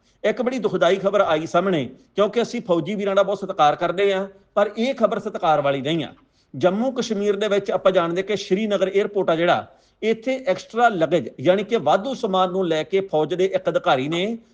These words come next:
ਸਪਾਈਸ ਜੈੱਟ ਦੇ ਚਾਰ ਕਰਮਚਾਰੀਆਂ ਨਾਲ ਮਾਰਕੁੱਟ ਕੀਤੀ ਆ। ਇੱਕ ਕਰਮਚਾਰੀ ਦੀ ਰੀੜ੍ਹ ਦੀ ਹੱਡੀ ਟੁੱਟ ਗਈ ਆ, ਦੂਜੇ ਦਾ ਜਬਾੜਾ ਟੁੱਟਿਆ, ਤੀਜੇ ਦੇ ਨੱਕ ਦੇ ਵਿੱਚੋਂ ਖੂਨ ਵਗਣ ਲੱਗ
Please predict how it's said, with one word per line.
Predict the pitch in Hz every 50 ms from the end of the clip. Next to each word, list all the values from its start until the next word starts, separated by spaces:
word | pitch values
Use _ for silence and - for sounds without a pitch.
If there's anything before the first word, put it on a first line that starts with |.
| _
ਸਪਾਈਸ | - - - 220 220 - 180 180 208 226 - - 175
ਜੈੱਟ | 156 190 185 185 175
ਦੇ | 175 196 196
ਚਾਰ | 196 - 202 175 170 175
ਕਰਮਚਾਰੀਆਂ | - 196 170 165 175 170 - 165 156 151 160 170
ਨਾਲ | 175 196
ਮਾਰਕੁੱਟ | 185 151 139 139 139 - 160 123 -
ਕੀਤੀ | - 180 165 - 147 123
ਆ। | 113 87 - _ _ _ _ _ _ _ _ -
ਇੱਕ | 208 208 208
ਕਰਮਚਾਰੀ | 208 - 240 233 226 226 226 220 196
ਦੀ | 208 196 196 202
ਰੀੜ੍ਹ | 151 170 214 240
ਦੀ | 208 226
ਹੱਡੀ | 196 190 185 196
ਟੁੱਟ | 196 208 - -
ਗਈ | 180 208 202 202
ਆ, | 196 196 214 - - - _ _ _ -
ਦੂਜੇ | 147 185 208 175 226 220
ਦਾ | 220 214
ਜਬਾੜਾ | 180 139 156 131 147 185 226
ਟੁੱਟਿਆ, | 226 - 196 190 - 190 185 180 185 185 196 - _ _ -
ਤੀਜੇ | - 226 180 180 226
ਦੇ | 208 226 226
ਨੱਕ | 202 190 190 -
ਦੇ | 196 202
ਵਿੱਚੋਂ | 196 185 190 196 196
ਖੂਨ | 196 - 185 165 175
ਵਗਣ | 175 185 175 190 190
ਲੱਗ | 190